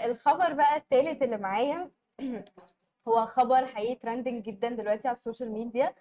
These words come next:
وهو ان هادية غالب عملت ايفنت رهيب، هو مو-، كان من امبارح وهيكمل النهارده. بعتت السويم سوتس بتاعتها لكل الانفلونسرز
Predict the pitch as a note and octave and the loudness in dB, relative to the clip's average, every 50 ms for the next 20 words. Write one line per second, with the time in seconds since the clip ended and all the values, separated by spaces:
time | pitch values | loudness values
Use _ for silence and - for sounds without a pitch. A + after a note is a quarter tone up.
0 | _ _ _ _ _ _ _ A3 A3+ A3+ A#3+ B3+ C#4 C#4 C4+ C#4 C#4+ C#4 - G#3 | _ _ _ _ _ _ _ -2 -2 2 2 4 4 6 8 8 6 6 4 0
1 | A#3 C4 C4 C4 C4 B3+ A#3+ A#3+ B3 A#3+ A#3+ A#3 B3 D4 C#4+ C4+ D4 C4 G#3 A3 | -4 -4 -2 -4 -4 -4 -2 -2 -2 -2 -2 -4 -2 0 2 2 0 -2 0 0
2 | A#3 A#3 A#3 B3+ B3+ B3+ B3+ A3+ - - F#3+ F#3+ G#3+ A3+ A#3+ B3 B3 B3+ B3 B3+ | 0 2 4 4 4 2 2 0 -6 -4 -2 -4 -4 -2 -2 0 2 2 2 0
3 | B3+ _ _ _ _ _ _ _ _ - G#3 G3 G#3+ A#3+ B3+ C4+ D#4+ E4 E4 - | 0 _ _ _ _ _ _ _ _ -10 -10 0 2 4 4 4 0 -4 -12 -14
4 | _ _ _ _ G#3+ G#3+ G#3 G#3 A3 A#3+ B3+ C#4 D#4+ C#4+ C#4 _ - - A3+ A3 | _ _ _ _ -8 -8 -6 -6 -4 -4 -4 -4 -6 -8 -12 _ -8 -4 -2 -2
5 | A3 A3 G#3 G#3 G3+ - - - B3 B3 B3+ B3 A3+ G#3+ G3+ G#3 G3+ G#3 A3+ A#3+ | -2 -2 -2 -4 -6 -6 -4 -2 -2 -2 0 -2 -4 -4 -6 -4 0 2 4 4
6 | C4 D4+ D#4+ - _ _ - - G#3+ G#3+ A3 A3 A3 A#3 - - - - G3+ G3 | 4 2 -2 -6 _ _ -10 -4 0 2 4 4 4 2 0 -2 -8 -10 -10 -2
7 | - A#3+ B3+ C4+ B3+ A#3+ A#3 G#3+ G#3 G3 G3 G3+ A3+ B3 C4+ C#4+ C4 D#4 E4+ - | -2 -2 0 0 -4 -4 -4 -6 -6 -6 -8 -2 -2 -2 -2 0 0 0 -2 -2
8 | _ _ _ - _ _ _ _ G#3 F#3+ B3 B3+ C4+ D4 D4 C#4+ D#4+ D#4 - - | _ _ _ -20 _ _ _ _ 0 4 6 6 6 4 2 0 -6 -10 -8 -6
9 | - A#3 - - - C#4 C#4+ D4+ C#4+ - C4+ C4 C#4 C#4 - - A3 - A3+ G3+ | -8 -8 -8 -6 -4 -4 -4 -4 -6 -6 -4 -4 -4 -6 -6 -8 -6 0 0 2
10 | G#3 A#3 A3+ C4 C#4 C#4 C#4 C#4 C4+ A#3 A3 _ - C4 C#4 C4 C4+ - - G#3+ | 2 0 -2 0 0 2 2 2 2 0 -4 _ 2 2 2 2 0 -2 -4 -8
11 | G#3+ _ - A3+ G#3+ G#3 G#3 A#3 A#3+ - - B3 B3+ B3+ - - | -10 _ -4 -2 -2 -2 -4 -6 -8 -2 -2 -2 -2 -2 -6 -10